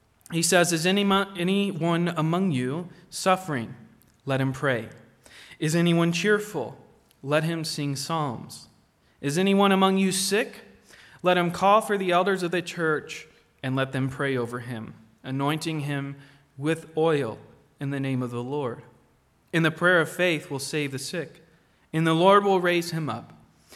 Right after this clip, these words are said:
And if he has committed sins, he will be forgiven." Verse sixteen, "Confess your trespasses to one another and pray for one another, that you may be healed. The effective,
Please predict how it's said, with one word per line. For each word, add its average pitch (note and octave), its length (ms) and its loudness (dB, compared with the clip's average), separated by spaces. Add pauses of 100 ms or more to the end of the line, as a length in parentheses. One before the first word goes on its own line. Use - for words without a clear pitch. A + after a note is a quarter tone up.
(180)
And D#3+ 160 2
if F3+ 140 2
he G3 160 0
has F3+ 320 4
committed F#3 440 0
sins, F3+ 440 -2
he F3 160 -6
will D#3+ 100 -4
be D#3 160 -6
forgiven." C3+ 580 -6 (680)
Verse B2 180 -8
sixteen, C3+ 560 -8
"Confess D3+ 540 -4
your D3+ 80 -4
trespasses C3+ 800 -4 (360)
to C3+ 100 -8
one B2 180 -4
another A#2 340 -2
and C#3 160 -8
pray F3 280 -8
for C3 160 -12
one A2+ 180 -6
another, A2 400 -12 (540)
that C#3 220 -4
you D#3 180 -2
may D3+ 220 -4
be C3+ 160 -8
healed. A2 520 -10 (1120)
The C3+ 180 -2
effective, E3 760 -4